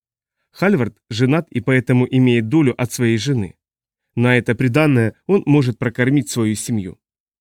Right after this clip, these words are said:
Они не богаты, но с голоду не помрут. Ты, Анскар, и ты, Гундульф, намерены вы жениться. Оба мои дяди отрицательно покачали головами. В таком случае выслушайте мою волю.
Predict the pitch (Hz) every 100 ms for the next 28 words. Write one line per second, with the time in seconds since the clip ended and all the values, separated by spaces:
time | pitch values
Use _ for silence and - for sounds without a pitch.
0 | _ 131 120 117 110 131 175 190 135 127
1 | 117 151 131 120 117 107 107 95 87 _
2 | _ _ _ _ _ - 214 127 123 -
3 | 175 180 - 117 - 147 120 104 101 -
4 | _ - 123 160 202 151 117 110 135 117
5 | - - - _ _ _ _ _ _ _
6 | _ 147 123 120 117 120 196 190 - 131
7 | 113 117 190 165 131 127 117 131 131 117
8 | 113 127 131 104 90 90 _ _ _ _
9 | _ _ _ - - 117 107 233 233 160
10 | 131 185 156 127 110 120 120 117 98 92